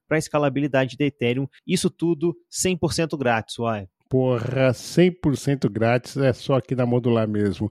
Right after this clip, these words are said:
Speaker 2: Falando em grátis, falando em conteúdo, ontem saiu um novo vídeo sobre a Z K Sync com o Ramon,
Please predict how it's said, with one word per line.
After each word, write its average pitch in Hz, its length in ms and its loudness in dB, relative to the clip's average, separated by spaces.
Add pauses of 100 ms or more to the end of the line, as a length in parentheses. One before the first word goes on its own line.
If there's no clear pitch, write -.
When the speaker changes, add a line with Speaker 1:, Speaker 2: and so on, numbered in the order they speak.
Speaker 2:
Falando 165 340 0
em 185 120 2
grátis, 165 540 0
falando 170 460 2
em 175 60 0
conteúdo, 180 840 0 (100)
ontem 208 380 0
saiu 190 500 0
um 196 100 -2
novo 202 400 0
vídeo 180 440 0
sobre 185 340 0
a 185 80 4
Z 143 300 0
K 277 260 2
Sync 151 640 0 (140)
com 220 180 0
o 226 60 2
Ramon, 151 560 2